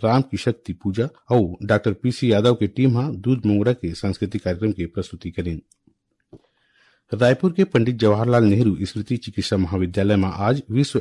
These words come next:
एंटी माइक्रोबियल रेजिस्टेंस जागरूकता सप्ताह के तहत एक विशेष कार्यक्रम के आयोजन करेगी।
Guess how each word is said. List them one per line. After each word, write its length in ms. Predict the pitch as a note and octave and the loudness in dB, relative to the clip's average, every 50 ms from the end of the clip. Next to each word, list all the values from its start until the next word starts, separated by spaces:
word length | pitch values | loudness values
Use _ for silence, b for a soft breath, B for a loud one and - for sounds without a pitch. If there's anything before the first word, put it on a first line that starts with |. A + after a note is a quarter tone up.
| - G#2 | -2 2
एंटी 320 | A2 A#2 A2 A2+ G#2+ F#2+ | 2 0 2 2 0 0
माइक्रोबियल 760 | F2 F#2 G2+ G#2 G2+ - B2 A#2+ G#2+ G#2+ B2 C3 A2+ E2+ D#2+ - - - | 0 2 0 0 0 0 0 0 2 2 4 4 4 2 0 -6 -12 -10
रेजिस्टेंस 1080 | - G2+ F#2+ G2+ G2 G2 G#2+ G#2+ - - - - - A#2 A#2+ C#3+ C#3+ - _ - - - B B B B B B | -8 -4 -4 -4 -2 -2 -2 -2 -4 -6 -8 -2 0 2 2 2 2 -2 _ -20 -20 -20 B B B B B B
जागरूकता 400 | G#2+ A2 G2 G2+ G#2+ G#2+ - C#3 | 0 0 2 2 0 0 0 0
सप्ताह 360 | B2 - - G2+ - - A#2 A#2 | 0 2 -2 0 0 0 0 0
के 160 | - - B2+ | 0 -4 -4
तहत 340 | - - G#2 F#2 F2 - E2+ | -2 -2 -2 -2 -2 -4 -8
एक 140 | G2+ F2+ | -8 -6
विशेष 360 | F#2 G2+ G#2 - - C3+ C#3 - | -4 -4 -2 2 2 2 2 2
कार्यक्रम 420 | - - F#2 F2 - A2 A2+ G#2+ | 0 -2 -2 0 0 -2 -2 -2
के 180 | - - F2 F2 | -4 -6 -8 -8
आयोजन 260 | F2+ F2 E2 F#2 E2+ | -8 -8 -8 -10 -10
करेगी। 320 | - - F2 F2 E2 E2+ | -8 -8 -8 -8 -10 -10